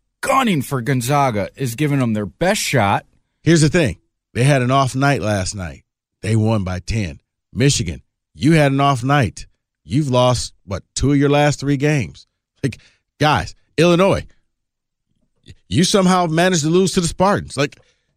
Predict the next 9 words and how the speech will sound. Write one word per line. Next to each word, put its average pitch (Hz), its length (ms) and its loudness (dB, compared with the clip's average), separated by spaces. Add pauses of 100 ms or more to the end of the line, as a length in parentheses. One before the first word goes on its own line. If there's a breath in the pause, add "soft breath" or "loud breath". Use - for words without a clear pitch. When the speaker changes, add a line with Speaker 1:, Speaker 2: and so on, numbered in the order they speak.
(140)
Speaker 2:
I, 160 120 -8
I, 165 120 -4 (1400 soft breath)
I 208 80 4
don't 247 160 2
think 214 200 2
Michigan 196 280 2
State's 156 260 2
beating 151 260 2
Gonzaga, 120 560 -2